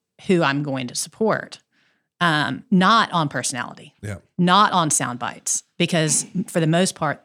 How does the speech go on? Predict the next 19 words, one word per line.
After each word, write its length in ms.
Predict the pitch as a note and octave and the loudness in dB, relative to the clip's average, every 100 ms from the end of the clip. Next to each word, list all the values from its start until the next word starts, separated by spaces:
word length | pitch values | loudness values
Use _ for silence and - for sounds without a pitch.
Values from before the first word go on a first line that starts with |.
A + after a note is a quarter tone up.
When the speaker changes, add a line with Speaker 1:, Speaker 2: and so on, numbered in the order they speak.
| _ | _
Speaker 1:
those 460 | D3+ D3 C#3 - - _ | -6 -4 -4 -6 -8 _
are 80 | C#3+ | -8
false. 420 | - C3 - - - - | -6 -8 -8 -16 -16 -10
Speaker 2:
Yeah. 220 | A2 F2+ - _ _ _ _ - | -6 -6 -10 _ _ _ _ -8
Yeah. 200 | G#2 D#2+ - | -8 -8 -10
It 120 | G#2+ | -6
is 160 | G#2+ F#2 | -6 -6
still 200 | - F#2+ | -8 -10
frustrating, 600 | F2 F#2 - F2 F#2 F2 | -8 -10 -10 -14 -16 -16
though. 240 | E2+ E2 _ - | -18 -20 _ -16
Like, 180 | F#2+ F2+ | -6 -2
Speaker 1:
<laughs> 60 | - - - - - | -2 -4 -16 -20 -4
It 140 | D#4 | -2
is. 240 | G#2 - G2+ | -2 -2 -2
Speaker 2:
what 120 | G#2+ | -2
are 40 | |
you 120 | G2 F#2 | -4 -6
doing, 260 | F#2 E2+ | -8 -10
Trump? 280 | F2+ - - | -14 -18 -18